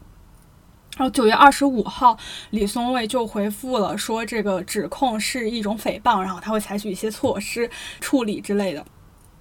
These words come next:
曝光的还有一个，还有一篇二零二零年发布的，疑似是这名就是关于东妮的网友的采访的公众号文章。目前这个豆瓣帖子还有那个微博的转载都已经被删掉了，但是那个公众号的文章还在。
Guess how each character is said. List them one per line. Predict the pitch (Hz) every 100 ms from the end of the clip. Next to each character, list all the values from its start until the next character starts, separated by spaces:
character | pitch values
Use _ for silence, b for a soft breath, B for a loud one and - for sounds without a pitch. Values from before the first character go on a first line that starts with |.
| - -
曝 | 302
光 | 226 277 294
的 | 262
还 | - 214
有 | 220
一 | 185 196
个， | - 226 214 - -
还 | -
有 | 262
一 | 269
篇 | 254 - 269
二 | 285 214
零 | 202
二 | 247
零 | 220 208
年 | 190
发 | 202 240 240
布 | 240 247
的， | 220 190 202 B B
疑 | 208 202 220
似 | - 285 254
是 | 247 262 220
这 | 262 240
名 | 220 196 202 208
就 | 220
是 | 208
关 | 254 247
于 | 233 208
东 | 262 262 269
妮 | 262 269
的 | 208
网 | 180 185
友 | 226
的 | 185
采 | 185 - 214
访 | 254
的 | 185
公 | 220 247
众 | 254
号 | - 247
文 | 208 -
章。 | - 190 - B B B
目 | 285 330
前 | 285 226 202
这 | 269
个 | 277
豆 | 285
瓣 | 285 254
帖 | 233 208 -
子 | 190
还 | 202 220
有 | 214
那 | 226
个 | 202
微 | 190 254
博 | 285 202
的 | 208
转 | 208 180
载 | 208 190
都 | 196 202
已 |
经 | 185 202
被 | 214
删 | 208 214 220
掉 | 226 190
了， |
但 | 175 226
是 | 254
那 | 247
个 | 196
公 | 254 262
众 | 262
号 | 277
的 | 226
文 | 175 180
章 | 208 240
还 | 269 196 -
在。 | -